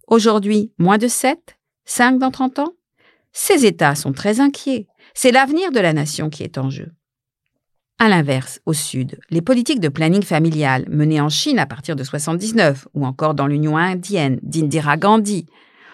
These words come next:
prouvent que les dirigeants de ces grandes puissances du Sud ont conscience que la puissance peut être aussi entravée par une démographie trop dynamique.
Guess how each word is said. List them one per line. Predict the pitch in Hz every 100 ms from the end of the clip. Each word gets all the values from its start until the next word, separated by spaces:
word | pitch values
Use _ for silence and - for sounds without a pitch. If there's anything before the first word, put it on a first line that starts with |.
| - -
prouvent | - 349 214 -
que | -
les | 147 147
dirigeants | 190 233 247 269
de | 202 156
ces | 151 - - 151
grandes | 147 165 175 175
puissances | 170 220 - 302 247 - - -
du | 170
Sud | - 294 226 190 -
ont | - 294
conscience | - 330 - 349 269 190
que | -
la | 156
puissance | 143 208 - 269 269
peut | -
être | 202 -
aussi | 208 - 254 -
entravée | 247 277 - 320 349 277 208 _
par | 156 151
une | 135
démographie | 139 135 135 131 135 131
trop | - 131
dynamique. | 131 131 127 131 - -